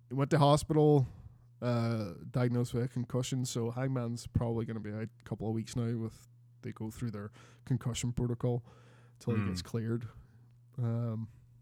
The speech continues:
Speaker 1: but right thing to do. Stop the match.
Speaker 2: Yep.
Speaker 1: No point in
Speaker 2: Hundred percent.
Speaker 1: fighting through it.
Speaker 2: So
Speaker 1: Uh,
Speaker 2: this obviously happened with about ten minutes to go.
Speaker 1: Mm-hmm.
Speaker 2: Um,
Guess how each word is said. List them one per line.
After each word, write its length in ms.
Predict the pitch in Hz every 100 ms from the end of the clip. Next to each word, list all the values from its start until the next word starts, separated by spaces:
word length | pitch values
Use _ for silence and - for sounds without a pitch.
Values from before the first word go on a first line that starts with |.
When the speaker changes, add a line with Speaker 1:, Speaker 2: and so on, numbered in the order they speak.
| -
Speaker 1:
but 160 | 160 -
right 220 | 151 185 165
thing 180 | 170
to 60 | 147
do. 160 | 143 160 -
Stop 240 | - 147
the 60 | 135
match. 280 | 139 143 -
Speaker 2:
Yep. 100 | 139
Speaker 1:
No 40 | 131
point 200 | 135 120
in 100 | 127
Speaker 2:
Hundred 200 | 101 110
percent. 140 | 113
Speaker 1:
fighting 140 | 117 120
through 180 | 120 123
it. 60 | - - - - - - - - - - - _
Speaker 2:
So 220 | - 135 127
Speaker 1:
Uh, 200 | 143 131
Speaker 2:
this 200 | 151 147
obviously 320 | 139 120 123
happened 240 | 117 127
with 100 | 113
about 260 | 104 104 -
ten 300 | - 107 107
minutes 320 | 101 101 - -
to 80 |
go. 380 | 98 98 101 123 - - _ _ _ _ _ _ _ _ _ -
Speaker 1:
Mm-hmm. 300 | 135 135 175 208 - - - - - - - 92
Speaker 2:
Um, 540 | 95 98 95 95 95